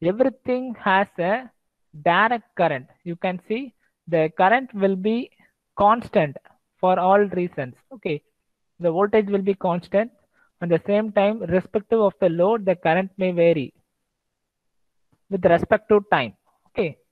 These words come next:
whereas in the alternating current, you can see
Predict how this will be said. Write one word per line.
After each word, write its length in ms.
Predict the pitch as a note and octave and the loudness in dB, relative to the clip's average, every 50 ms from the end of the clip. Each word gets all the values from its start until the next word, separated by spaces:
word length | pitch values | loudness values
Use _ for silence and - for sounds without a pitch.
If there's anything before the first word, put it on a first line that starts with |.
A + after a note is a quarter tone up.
| _ _ _ _ _ _ _ _ _ _ _ _ _ _ _ _ _ _ _ _ - | _ _ _ _ _ _ _ _ _ _ _ _ _ _ _ _ _ _ _ _ 0
whereas 540 | D#3+ F3 F#3 F#3+ F#3+ E3 D3+ F3 A3 C4+ - - - _ _ _ _ _ _ _ - | 2 4 4 4 4 2 0 0 0 -2 -4 -8 -20 _ _ _ _ _ _ _ -8
in 240 | F3 F3 F#3+ G3+ F#3+ | -6 -4 -4 -2 0
the 120 | F3 D#3+ | 0 0
alternating 800 | C3 C#3+ E3+ F#3+ G#3 A#3 B3+ B3+ B3 A#3 A3+ G#3+ - A3+ A3 G3+ _ - | 2 4 4 2 4 2 0 -2 -2 -4 -4 -4 -4 -4 -4 -6 _ -2
current, 500 | - G3 F#3 F3+ D#3+ C#3 C#3 E3+ G#3 B3+ A#3+ - _ _ _ _ _ _ _ _ _ - | 2 2 4 4 2 0 -2 -4 -8 -12 -16 -18 _ _ _ _ _ _ _ _ _ -8
you 100 | - F#3+ | -6 -4
can 260 | G3 - G#3+ G3+ G3+ - - | 0 0 0 0 0 -4 -4
see 400 | - A#3+ F3 D3+ D3+ G3+ C4+ - | -2 0 0 0 -2 -4 -6 -10